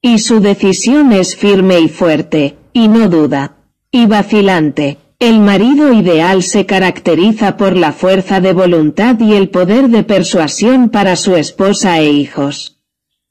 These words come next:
Tiene el control de la casa y su palabra es escuchada por la esposa y sus hijos.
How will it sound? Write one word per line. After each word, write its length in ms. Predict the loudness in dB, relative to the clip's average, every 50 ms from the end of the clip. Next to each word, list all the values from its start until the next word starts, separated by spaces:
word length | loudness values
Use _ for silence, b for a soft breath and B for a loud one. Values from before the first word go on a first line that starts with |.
| _ _ _ _ _ _ _ _
Tiene 440 | -2 0 2 4 4 4 4 4 4
el 160 | 2 2 0
control 560 | 0 0 0 0 0 0 0 0 2 2 2 2
de 100 | 2 2
la 180 | 0 0 -2
casa 420 | -2 -2 -2 0 0 0 0 0 2
y 100 | 0 0
su 220 | 0 -2 -2 -2
palabra 560 | -2 -2 0 0 0 2 2 2 0 2 2
es 260 | 2 0 0 0 -2
escuchada 800 | -2 -2 -2 -2 -4 -4 -4 -2 -2 -2 0 0 2 0 0 0
por 180 | -2 -2 0 0
la 160 | 0 0 0
esposa 580 | -2 -4 -6 -4 -2 -2 -2 -2 -2 -2 0
y 60 | 0 0
sus 320 | 0 -2 -4 -4 -2 -2
hijos. 640 | -4 -4 -4 -4 -6 -6 -6 -8 -12 -18 -20 _